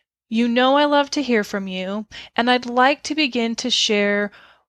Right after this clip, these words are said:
what you send in, the feedback that I get from you, from this community, on upcoming episodes so that I can spotlight different perspectives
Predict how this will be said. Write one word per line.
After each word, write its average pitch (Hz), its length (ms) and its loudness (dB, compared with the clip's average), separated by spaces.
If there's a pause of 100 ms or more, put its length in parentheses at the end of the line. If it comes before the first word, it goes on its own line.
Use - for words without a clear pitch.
(260)
what 214 360 0
you 226 460 -2
send 254 420 0
in, 202 240 0
the 202 80 -2
feedback 214 480 -2
that 240 160 0
I 247 120 2
get 202 420 0
from 240 240 -2
you, 190 500 -2
from 208 320 -2
this 202 240 -2
community, 208 800 -2 (240)
on 233 200 2 (100)
upcoming 269 640 0
episodes 196 640 -2
so 226 140 -2
that 220 80 2
I 220 60 2
can 240 180 -4
spotlight 233 840 0
different 214 520 -2
perspectives 208 960 -4